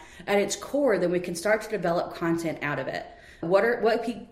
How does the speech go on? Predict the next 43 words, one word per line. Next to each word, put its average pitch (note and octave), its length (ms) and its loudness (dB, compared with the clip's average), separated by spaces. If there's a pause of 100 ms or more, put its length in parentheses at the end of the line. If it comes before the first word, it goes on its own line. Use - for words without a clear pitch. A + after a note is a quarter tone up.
what B3 220 -2
keeps A#3+ 180 -4
people G#3+ 280 -4
up G3 160 -2
at F3 80 -4
night? C#3 220 -4
What D#3 140 0
do E3 60 0
they F3 120 2
wanna G3+ 260 0
know? G#3 340 2
How E3+ 240 -2
can F#3+ 180 -4
we F#3 100 -2
help F3+ 280 -2
them F3 300 2
get F3+ 220 2
more E3 160 4
time D3+ 300 -4
back? G#2 340 -6 (340)
That's B3+ 220 2
what C4+ 100 2
people A#3 200 -4
are G#3 80 2
searching F3+ 360 -2
for, F3 200 2
and E3 200 2
that's E3+ 320 0
where, D#3 440 0 (240)
if - 80 -8
we F3+ 80 2
build F#3 160 4
our F3 80 4
content G3 440 -2
strategies D#3+ 480 -2
out E3 220 0
of G3+ 60 0
that, A#3+ 520 -2 (160)
that's F#3+ 220 -4
where F#3+ 160 2
we're F#3 140 0
gonna E3 140 2
win. D3+ 360 -6